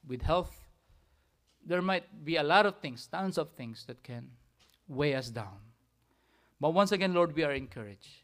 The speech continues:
We are encouraged this morning because of your word that there is a God in heaven who is still in control. The God of heaven that we worship today is completely sovereign. It means He still rules and reigns.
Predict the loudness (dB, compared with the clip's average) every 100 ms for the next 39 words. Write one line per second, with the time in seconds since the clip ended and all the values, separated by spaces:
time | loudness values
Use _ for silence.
0 | _ 0 2 2 2 -2 -4 -6 -14 -14
1 | -8 -8 -8 -14 _ -10 -8 -8 -10 -14
2 | _ _ _ _ _ -20 _ -8 -6 -6
3 | -10 -10 -10 -8 -10 -10 -12 0 2 4
4 | 2 -2 0 0 0 -4 -8 -10 -10 -12
5 | -16 -18 _ _ _ _ _ _ _ -8
6 | -6 -6 -8 -8 -6 -4 -6 -10 -16 _
7 | _ _ _ -16 -14 -14 -16 -16 -18 -20
8 | -20 _ _ _ _ _ _ _ _ _
9 | -10 2 4 4 2 0 0 0 0 0
10 | 2 0 -2 -8 -8 -6 -6 -10 -12 -12
11 | -10 -10 -10 -10 -6 -8 -8 -12 -12 -20
12 | -18 -8 -4 -4 -6 -6 -6 -6 -6 -6
13 | -6 -4 -4 -6 -8 -10 -10 -10 -14 -20
14 | -20